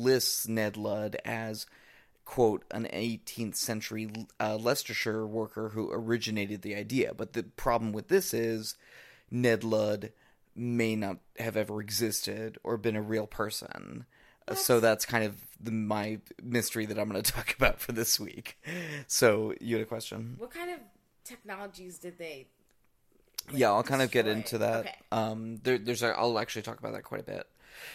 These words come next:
Speaker 1: So, um, there may have been, like, a version of this person named, like, Edward Ludlum or Ned Ludnam. There's, like, different kind of hypotheses as to, like, who,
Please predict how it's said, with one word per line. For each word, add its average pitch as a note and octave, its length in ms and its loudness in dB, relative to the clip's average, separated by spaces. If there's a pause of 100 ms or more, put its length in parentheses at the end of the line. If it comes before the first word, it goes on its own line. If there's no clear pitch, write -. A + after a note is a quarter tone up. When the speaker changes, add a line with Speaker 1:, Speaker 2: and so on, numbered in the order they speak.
Speaker 1:
So, A2+ 560 2 (120)
um, G#2+ 680 0 (360)
there A2+ 580 0 (180)
may A#2 240 2
have A2 120 2
been, G#2+ 160 2
like, G#2 200 -6
a - 80 0
version G#2+ 460 -4
of A#2+ 120 -4
this C3 180 -2
person C#3+ 800 -2 (540)
named, A2 440 4
like, G#2+ 400 -2
Edward G#2 400 2
Ludlum A2+ 960 -2
or A2 120 -4
Ned G#2 480 -2
Ludnam. A2+ 1160 -2 (440)
There's, A2 240 0
like, G#2 380 -2
different G#2+ 400 -4 (480)
kind A2 160 -2
of - 80 -4
hypotheses G#2 800 -2
as G#2 140 -2
to, G2+ 120 -6
like, G#2 260 -8 (220)
who, G#2 240 -6